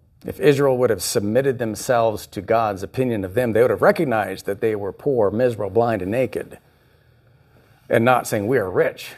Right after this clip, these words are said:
We have everything we need. We don't need God. Submit yourselves to God.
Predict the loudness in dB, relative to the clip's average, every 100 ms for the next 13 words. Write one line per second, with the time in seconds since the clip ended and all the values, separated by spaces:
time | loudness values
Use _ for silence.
0 | _ _ -6 0 0 0 -2 -2 0 0
1 | 0 -2 -4 -10 -4 2 2 2 0 0
2 | 2 0 -2 -10 -20 _ _ _ _ _
3 | _ _ _ _ _ _ -6 2 4 4
4 | -2 -4 -6 -6 0 4 4 2 -2 -4
5 | 0 0 0 -4